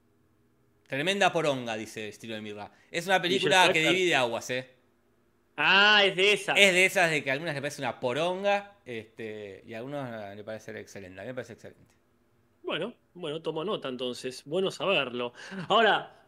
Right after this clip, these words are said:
Speaker 2: el mito de la Adán y Eva no es el único acerca de dónde viene la vida. Uno de los más famosos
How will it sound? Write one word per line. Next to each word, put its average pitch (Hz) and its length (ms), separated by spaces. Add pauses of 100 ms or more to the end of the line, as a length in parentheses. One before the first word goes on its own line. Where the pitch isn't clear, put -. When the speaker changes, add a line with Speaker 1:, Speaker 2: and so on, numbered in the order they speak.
(120)
Speaker 2:
el 196 200
mito 247 320
de 175 160
la 160 180
Adán 196 140
y 185 100
Eva 190 220
no 214 100
es 277 140
el 196 140
único 175 300
acerca 156 460
de 131 180
dónde 147 260
viene 156 200
la 156 100
vida. 180 480 (480)
Uno 233 160
de 190 80
los 170 120
más 165 140
famosos 165 1000